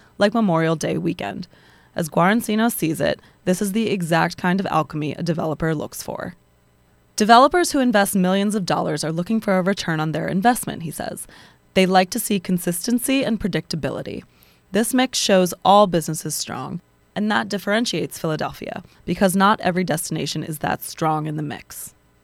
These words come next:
And for a hometown guy like Brian Roberts, it's business reason enough to build a hotel unlike any this city has ever seen. Comcast's two hundred and nineteen room Four Seasons Philadelphia is the cherry on top of the recent boom.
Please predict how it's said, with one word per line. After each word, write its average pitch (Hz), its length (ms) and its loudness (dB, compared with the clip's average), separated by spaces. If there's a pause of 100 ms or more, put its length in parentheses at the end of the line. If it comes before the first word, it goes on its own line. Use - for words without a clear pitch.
(200)
And 202 160 4
for 226 100 4
a 247 80 6
hometown 254 500 4
guy 185 200 6
like 190 220 2
Brian 175 280 2
Roberts, 139 560 -4
it's 180 160 -8
business 196 440 -2
reason 214 280 0
enough 196 380 -2
to 175 100 -4
build 185 200 2
a 214 80 0
hotel 185 520 -2
unlike 190 360 -2
any 160 220 -4
this 180 220 -2
city 151 300 -4
has 175 200 0
ever 160 200 -6
seen. 160 440 -8 (1300)
Comcast's 240 640 2
two 226 220 0
hundred 254 260 0
and 233 100 0
nineteen 202 440 0
room 165 220 0
Four 165 260 -2
Seasons 190 400 -4
Philadelphia 156 680 -2
is 156 120 -8
the 185 100 -4
cherry 247 380 2
on 160 160 -4
top 151 240 -6
of 147 100 -10
the 156 60 -6
recent 151 340 -6
boom. - 320 -8